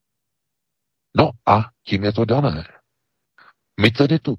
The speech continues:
pravdu přinášíme, my informujeme průběžně a ta mainstreamová média nemohou, nesmí.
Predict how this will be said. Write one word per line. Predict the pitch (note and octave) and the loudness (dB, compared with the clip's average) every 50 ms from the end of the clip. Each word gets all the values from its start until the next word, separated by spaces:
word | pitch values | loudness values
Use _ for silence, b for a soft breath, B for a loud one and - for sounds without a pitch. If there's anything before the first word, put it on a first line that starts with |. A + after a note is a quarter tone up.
| _ | _
pravdu | - G2 F#2+ G2 A2 C#3 | -6 -4 -4 -4 -4 -6
přinášíme, | B2+ - - F2 F2 E2 E2 E2 E2 - - E2 E2 D#2 D#2+ D#2+ E2+ - - - | -6 -4 -4 -2 0 0 0 0 -2 -4 -6 -8 -10 -10 -10 -8 -8 -8 -8 -8
my | A2 G2+ F#2 | -8 -8 -4
informujeme | - F2 E2+ F2 - - F#2 E2 E2 D#2 D#2+ D#2+ D#2 D#2 D#2 D#2 D#2 F2+ F2+ | -2 0 0 0 2 2 2 2 2 0 0 0 0 0 0 0 0 0 0
průběžně | - F#2 E2+ D#2+ E2+ E2 D#2 D2+ D#2+ D#2 D#2+ F2 G#2 - - | 2 2 4 6 6 4 4 2 -2 -4 -2 -2 -4 -2 0
a | - - | 0 2
ta | F2+ - F2 | 2 2 2
mainstreamová | E2+ F#2 G2+ G2+ - A#2+ C3 C3+ C#3+ C3+ B2+ A2 F#2 | 4 2 0 0 -2 -2 0 2 4 6 6 6 4
média | F#2 F#2+ G2 G2+ A#2+ B2+ B2+ C3 | 4 2 2 2 2 4 4 2
nemohou, | B2+ A#2 A#2 A2+ A2 A2 G#2+ G2 F#2+ G#2+ G#2+ A2 A2+ | 2 2 0 0 2 0 0 0 0 0 0 -2 -2
nesmí. | G#2+ G2+ G2+ - - - D#2+ D#2 D2 C2 C2 | -2 -4 -4 -6 -10 -12 -14 -14 -16 -16 -18